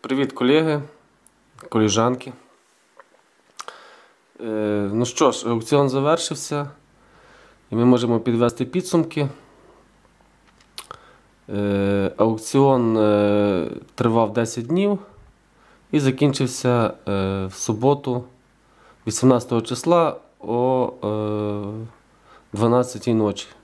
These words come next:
тобто нуль нуль нуль годин. Ну, е,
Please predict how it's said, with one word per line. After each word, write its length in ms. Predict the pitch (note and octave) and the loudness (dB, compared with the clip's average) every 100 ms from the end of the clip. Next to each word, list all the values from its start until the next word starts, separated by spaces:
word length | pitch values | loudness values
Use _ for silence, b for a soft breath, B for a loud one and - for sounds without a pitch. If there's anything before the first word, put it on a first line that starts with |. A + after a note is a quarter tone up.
| - | -12
тобто 440 | A2+ - A#2+ A#2 - _ b b b b b b b b b _ _ _ _ _ | -12 -8 -6 -6 -10 _ b b b b b b b b b _ _ _ _ _
нуль 160 | B2 C3+ | 4 6
нуль 200 | B2+ B2+ | 6 6
нуль 260 | B2 C3 | 4 2
годин. 440 | A#2+ A#2+ A2+ G2 F#2+ - _ _ _ _ _ _ - _ _ _ - B B B B B B _ _ | 0 -2 -2 -4 -6 -14 _ _ _ _ _ _ -20 _ _ _ -20 B B B B B B _ _
Ну, 260 | E3+ F3+ - | 4 4 4
е, 380 | B2+ B2 A#2+ | 4 4 4